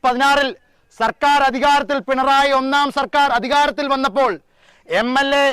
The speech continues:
മന്ത്രിയായില്ല എന്ന് കെറുവിച്ചുകൊണ്ട് എം എൽ എ പിണങ്ങിപ്പോയപ്പോൾ എം എൽ എ കാണാനില്ല എന്ന പരാതി ഇതേ യൂത്ത് കോൺഗ്രസ് തന്നെയാണ് കൊടുത്തുകൊണ്ട് എം എൽ എ പുറത്ത് മാളത്തിൽ നിന്ന് കൊണ്ടുവരുന്നത്.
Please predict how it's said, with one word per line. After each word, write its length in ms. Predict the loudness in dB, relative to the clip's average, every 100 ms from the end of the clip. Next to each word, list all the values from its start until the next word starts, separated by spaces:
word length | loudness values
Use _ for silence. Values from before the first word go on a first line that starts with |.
| -2
മന്ത്രിയായില്ല 920 | -4 -4 -2 -2 0 2 2 0 0 2
എന്ന് 400 | 2 0 -2 -4
കെറുവിച്ചുകൊണ്ട് 720 | -2 -2 -4 -4 -2 0 0 0 -6 _ _ -6
എം 160 | -4 0
എൽ 140 | 0 0
എ 60 | 0
പിണങ്ങിപ്പോയപ്പോൾ 920 | 0 0 -2 -2 0 0 2 0 0 -2 -10 _ _ -6
എം 180 | -4 -2 -2
എൽ 160 | 0
എ 140 | 0 0
കാണാനില്ല 800 | 0 0 2 2 2 0 0 2 2 2
എന്ന 120 | 0
പരാതി 480 | 0 2 2 0 -4 -8 _ _ -10
ഇതേ 280 | -4 0 2 2 0
യൂത്ത് 240 | -2 0
കോൺഗ്രസ് 440 | 0 0 -2 -2 -2
തന്നെയാണ് 360 | 0 0 0
കൊടുത്തുകൊണ്ട് 540 | 0 -2 0 -2 0 0 0 -6 _ -4
എം 260 | -2 0
എൽ 160 | 0 2
എ 60 | 0
പുറത്ത് 420 | 0 -2 0 0
മാളത്തിൽ 460 | 2 2 0 -4
നിന്ന് 180 | -4 -4
കൊണ്ടുവരുന്നത്. 580 | -4 0 0 0 -2 -4